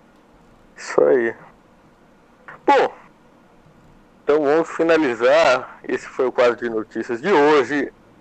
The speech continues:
Todas as informações foram retiradas do site G um de Informações e do R sete ponto com. Então, todos os direitos são reservados a eles.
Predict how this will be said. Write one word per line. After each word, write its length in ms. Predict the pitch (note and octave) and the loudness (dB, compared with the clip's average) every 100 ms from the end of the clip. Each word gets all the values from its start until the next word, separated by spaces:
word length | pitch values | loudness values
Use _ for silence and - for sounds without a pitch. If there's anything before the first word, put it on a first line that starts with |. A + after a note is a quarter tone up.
| _ - | _ 0
Todas 200 | G3+ D#3+ | 0 2
as 60 | |
informações 540 | E3 D3 B2+ A#2 A#2+ A2+ | -2 0 0 -2 -4 -4
foram 200 | B2 A#2 | 0 0
retiradas 520 | A2+ - A#2 A2+ A2 | 0 0 2 2 -2
do 120 | A2 | -12
site 400 | - A2+ G#2+ - | -4 -4 -4 -8
G 240 | - D3 D3+ | -4 -2 0
um 260 | C3 C#3+ | 0 -4
de 80 | A#2+ | -6
Informações 720 | G#2+ A#2+ A2 C3 - C#3 C#3 - - _ | -2 0 2 0 0 -2 -2 -6 -20 _
e 80 | F3 | -8
do 120 | D#3+ | 0
R 140 | D#3 C#3+ | 2 2
sete 340 | - B2 - | 0 0 -2
ponto 260 | - B2+ D3+ | -10 -10 -10
com. 340 | - G#2 G2 - _ _ | -6 -6 -6 -10 _ _
Então, 580 | C3 B2 B2 A2+ A2 G#2+ - _ _ | -10 -4 2 2 2 -2 -8 _ _
todos 300 | E3 E3 B2+ | 0 0 0
os 60 | B2+ | -2
direitos 340 | A#2+ A2+ - | 0 0 0
são 120 | B2+ | -4
reservados 560 | A2+ A2 A2+ A2 A#2 A#2+ | -4 0 2 4 0 2
a 140 | C#3+ C3 | 2 4
eles. 360 | C3+ C#3 D3 | 2 0 -4